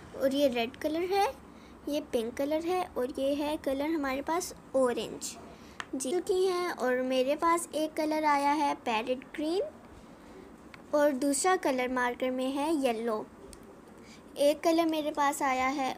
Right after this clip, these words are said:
orange और दूसरा कलर है मेरे पास पिंक, पिंक को भी यहाँ रख देते हैं। तीसरा कलर आया है मेरे पास रेड, ये रेड है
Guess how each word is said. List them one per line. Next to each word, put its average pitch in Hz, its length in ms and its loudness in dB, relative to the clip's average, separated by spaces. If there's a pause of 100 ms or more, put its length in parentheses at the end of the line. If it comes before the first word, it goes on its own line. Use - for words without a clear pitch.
(140)
orange 262 720 -2 (1040)
और 254 640 -2 (300)
दूसरा 277 420 0
कलर 294 300 -2
है 302 140 -2
मेरे 269 260 -4
पास 262 340 0 (1000)
पिंक, 381 460 0 (1300)
पिंक 254 240 -8
को 277 80 0
भी 302 100 -4
यहाँ 311 220 -4
रख 302 120 -4
देते 311 300 -8
हैं। 349 280 -6 (800)
तीसरा 302 440 0
कलर 294 320 0
आया 269 260 4
है 285 180 0
मेरे 262 280 -2
पास 262 480 -2
रेड, 269 460 -2 (1600)
ये 262 160 0
रेड 285 300 -4
है 381 180 0